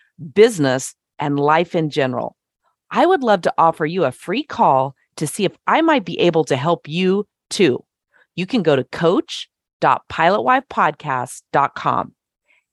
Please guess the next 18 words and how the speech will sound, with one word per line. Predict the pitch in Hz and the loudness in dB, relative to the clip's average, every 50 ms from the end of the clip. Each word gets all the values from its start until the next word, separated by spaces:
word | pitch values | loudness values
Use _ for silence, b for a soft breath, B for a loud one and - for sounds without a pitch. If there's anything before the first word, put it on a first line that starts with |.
| _ - | _ -2
And | 269 381 480 403 254 185 | 0 2 4 4 4 2
if | 165 - 226 | 2 2 2
you | 254 254 | 2 2
have | 262 254 180 | 2 2 0
a | 143 | 0
topic | - - - - 170 214 - 220 214 - | -2 -4 -2 2 2 2 2 0 -4 -6
suggestion | - - 254 247 233 277 277 269 262 - - - 302 302 302 311 B B B B B | -6 -14 -12 -8 -2 -2 0 0 -2 -4 -4 -2 -2 0 0 -2 B B B B B
or | B 156 151 | B 2 2
a | 139 | 2
story | 139 - - - 208 214 220 240 254 | 0 -2 -4 0 2 2 2 2 2
to | 240 247 | 0 -2
share | - - - 254 247 254 | -2 -2 -2 0 2 2
on | 233 190 | 2 2
the | 156 131 | 0 -4
show, | - - - 160 147 151 170 208 277 320 _ _ _ _ _ _ _ _ - | -4 -4 -2 0 2 2 2 0 -2 -4 _ _ _ _ _ _ _ _ 0
go | 156 151 | 0 2
to | 143 135 - _ - | 2 0 -2 _ -2
ask | 156 151 147 160 208 247 - - - - | 0 2 2 2 2 0 -2 -12 -18 -20